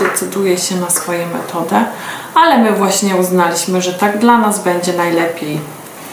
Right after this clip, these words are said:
Polskojęzycznym inputem jestem przede wszystkim ja, ale także moja rodzina. E, dzieci chodzą,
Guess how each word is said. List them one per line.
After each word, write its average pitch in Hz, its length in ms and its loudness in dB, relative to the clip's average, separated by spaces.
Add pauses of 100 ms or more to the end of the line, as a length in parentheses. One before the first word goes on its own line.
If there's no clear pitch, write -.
(220)
Polskojęzycznym 202 1000 4
inputem 175 580 -2
jestem 170 540 0
przede 185 300 -4
wszystkim - 500 2
ja, 277 360 6 (460)
ale 254 220 4
także 190 380 0
moja 185 280 2
rodzina. 202 760 4 (580)
E, 190 400 4
dzieci 254 380 2
chodzą, 196 720 2